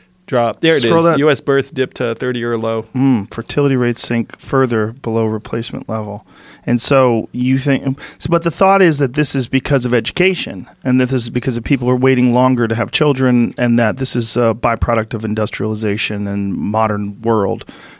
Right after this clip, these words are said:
Speaker 2: and that the more educated and affluent people get, the less likely they are to have children. That it's not the sign, like, as far as what, everything I've read about it, is that, that it's not a symptom of people doing poorly. It's a symptom of people doing well.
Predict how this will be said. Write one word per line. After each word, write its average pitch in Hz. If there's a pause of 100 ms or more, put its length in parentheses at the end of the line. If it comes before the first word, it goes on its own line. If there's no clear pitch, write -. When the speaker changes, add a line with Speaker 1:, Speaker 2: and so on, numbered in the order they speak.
Speaker 2:
and 117
that 107
the 117
more 123
educated 123
and 107
affluent 120
people -
get, 104 (300)
the 120
less 120
likely 113
they 110
are 104
to 104
have 107
children. 120
That 110
it's 107
not 123
the 107
sign, 127 (400)
like, 131
as 135
far 196
as 147
what, 131
everything 135
I've 135
read 147
about 147
it, 160
is 120
that, 120
that 120
it's 117
not 135
a 104
symptom 117
of 104 (580)
people 123
doing 117 (120)
poorly. 165
It's -
a 117
symptom 117
of 101
people 131
doing 107
well. 135